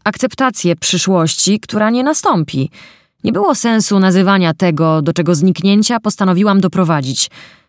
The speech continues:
W dzienniku pisałam „to”, „to coś”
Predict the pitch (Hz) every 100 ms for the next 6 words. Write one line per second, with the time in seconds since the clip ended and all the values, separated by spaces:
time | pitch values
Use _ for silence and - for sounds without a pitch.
0 | _ 160 156 202 202 214 - 254 180 -
1 | 214 208 175 165 _ - 202 226 247 _
2 | _ _ _ _ 170 - 190 190 196 -